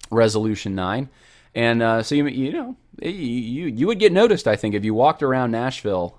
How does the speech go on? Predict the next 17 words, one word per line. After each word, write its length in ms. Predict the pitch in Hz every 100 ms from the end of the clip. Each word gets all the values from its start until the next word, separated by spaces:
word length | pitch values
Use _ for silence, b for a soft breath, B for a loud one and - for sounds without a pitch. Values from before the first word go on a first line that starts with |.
| -
uh, 120 | 101
during 280 | 95 120 131
the 60 |
Southern 260 | 110 117 107
Baptist 360 | 104 101 95
Convention 400 | - 95 95 92
with 120 | 87 85
this 160 | 90
shirt. 320 | - 87 64
But 100 | -
this 140 | 90 107
is 80 | 110
the 80 |
Rescind 480 | 98 110 127 - 110
Resolution 560 | 104 98 95 95 87 90
nine 220 | 87 85
shirt. 300 | - 85 85